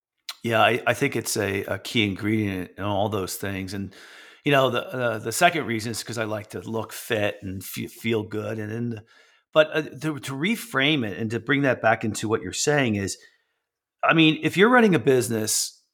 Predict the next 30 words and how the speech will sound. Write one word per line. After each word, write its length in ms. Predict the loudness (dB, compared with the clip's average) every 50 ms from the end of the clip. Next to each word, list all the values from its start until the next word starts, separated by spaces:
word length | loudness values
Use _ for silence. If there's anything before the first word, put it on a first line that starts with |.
| _ _ _ _ _ _ _ _ -4 0
I, 120 | 0 0 0
I 140 | 2 2 4
would 140 | 4 4 4
assume 460 | 4 4 4 4 4 4 4 6 6
that 180 | 4 4 4 2
you 240 | 2 2 4 6 6
are 160 | 6 6 4
reading 720 | 2 2 2 4 4 4 2 0 -2 -4 -6 -6 -6 -4 -4 -4 -6 -8 -12 _ _ _ _ _ _
<laughs> 580 | _ _ _ _ _ _ _ _ _ _ -4
because 540 | -4 -4 -4 2 4 6 6 6 6 2 0
you 140 | -4 -4 -2
wanna 540 | -2 0 2 4 4 4 4 4 0 -2 -4 -14 -20 _ _ _ _
know 280 | -4 0 2 4 4 4
what's 180 | 2 0 -2 -2
going 200 | -2 -2 0 0
on 220 | 0 -2 -2 -2
in 60 | -2
the 160 | 0 2 4
industry. 560 | 4 4 4 2 0 -2 -2 0 2 4 4 4
You 180 | 2 2 2
wanna 160 | 2 2 2
be 120 | 2 0 0
better 280 | 2 2 4 4 4
at 140 | 2 2 0
your, 180 | -4 -4 -2 -2
at, 260 | -2 -4 -4 -4 -6
at 180 | -6 -6 -4 -2
running 260 | -2 -2 -2 -2 -4
a 40 | -6
company. 680 | -2 -2 -2 -2 0 -2 -4 -2 -2 -2 -4 -4 -6